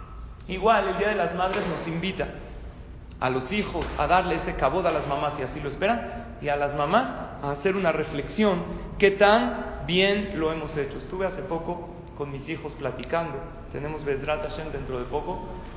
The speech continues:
el Bar Mitzvah de nuestro hijo. No se tarden, Bezrat Hashem. Gracias. Y es muy importante que los papás siempre dialoguemos con, con los hijos. Y en una de las pláticas que tuve con mi hijo,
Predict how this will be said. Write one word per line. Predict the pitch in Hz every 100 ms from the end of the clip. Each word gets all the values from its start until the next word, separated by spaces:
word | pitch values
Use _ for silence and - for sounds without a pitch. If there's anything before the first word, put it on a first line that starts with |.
| -
el | 127
Bar | 156 156
Mitzvah | 156 - 156 190 - - - - -
de | 131 131 - -
nuestro | 131 123 135 139
hijo. | 139 - 117 - - -
No | 147
se | 147 147
tarden, | 151 139 131 113
Bezrat | 113 113 123
Hashem. | 117 110 - - -
Gracias. | 113 120 113 - - - - - - - - - - - - - - - - - - - - - - - - - - - - - - - - - - - -
Y | 196 214 208 - -
es | 226 - -
muy | 208 208
importante | 175 147 175 202 196
que | 147
los | 139
papás | 143 135 143
siempre | 160 156
dialoguemos | 143 131 123 123 165 185 -
con, | 139 131 120 117 - - - - - - - -
con | 135 135
los | 123
hijos. | 180 175 175
Y | 151
en |
una | 165 185
de | 156
las | 135
pláticas | - 165 165 165 131
que | 135
tuve | 139 156
con | 151 151
mi |
hijo, | 170 165